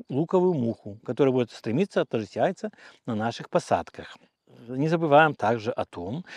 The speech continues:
что эти культуры, э, и лук, чеснок, значит, если нет у вас нашатырного спирта, значит, будем использовать мочевину.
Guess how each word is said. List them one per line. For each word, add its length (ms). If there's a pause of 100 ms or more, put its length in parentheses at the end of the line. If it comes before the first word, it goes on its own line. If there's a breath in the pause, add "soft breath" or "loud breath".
(120 loud breath)
что 380
эти 220
культуры, 640 (200 loud breath)
э, 300
и 60
лук, 200
чеснок, 500
значит, 320
если 220
нет 220
у 60
вас 160
нашатырного 560
спирта, 420
значит, 240
будем 160
использовать 360
мочевину. 640